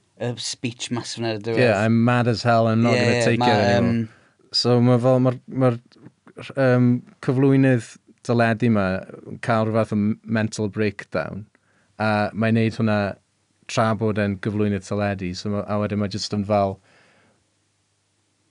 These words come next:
Speaker 2: colli rheolaeth ar, ar teledu. A ma' pawb yn lyfo fe, wrth
Speaker 1: Ie,
Speaker 2: gwrs,
Speaker 1: ie.
Speaker 2: achos bod e fel yn mynegiant o rhwystredigaeth pawb gyda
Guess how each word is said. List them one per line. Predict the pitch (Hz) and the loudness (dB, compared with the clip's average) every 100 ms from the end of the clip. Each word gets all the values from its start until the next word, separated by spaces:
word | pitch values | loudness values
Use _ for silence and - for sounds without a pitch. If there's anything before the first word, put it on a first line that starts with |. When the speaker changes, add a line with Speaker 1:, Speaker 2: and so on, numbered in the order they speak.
| _ _ - - | _ _ -20 -20
Speaker 2:
colli | - 127 107 - 117 110 101 - _ _ _ _ _ - | -4 -2 -2 -2 0 0 -2 -8 _ _ _ _ _ -8
rheolaeth | 120 113 107 104 95 92 107 | -2 2 2 2 0 -2 -2
ar, | 101 95 - 101 - | -2 -4 -8 -12 -6
ar | 110 101 | -6 -4
teledu. | - 107 107 104 101 87 95 - | -6 -4 -4 -4 -8 -12 -12 -8
A | 110 | -4
ma' | 104 | -2
pawb | 127 117 110 | 0 0 0
yn | 110 | 0
lyfo | 107 117 113 123 | 0 0 0 -2
fe, | 82 80 | -2 -8
wrth | - 113 | -10 -4
Speaker 1:
Ie, | |
Speaker 2:
gwrs, | 123 113 110 | 0 0 0
Speaker 1:
ie. | 104 | -2
Speaker 2:
achos | 110 110 | -4 -6
bod | - 110 | -4 -4
e | 104 | -2
fel | 110 110 110 | -2 -2 -4
yn | 107 - _ | -6 -12 _
mynegiant | 123 120 117 110 110 127 113 113 117 | -4 0 0 -2 -2 0 0 -2 -4
o | 107 | -4
rhwystredigaeth | 101 107 - 101 113 107 107 - | -4 -8 -6 -6 -4 -4 -6 -6
pawb | 107 104 107 | -8 -8 -8
gyda | - 110 107 | -10 -10 -8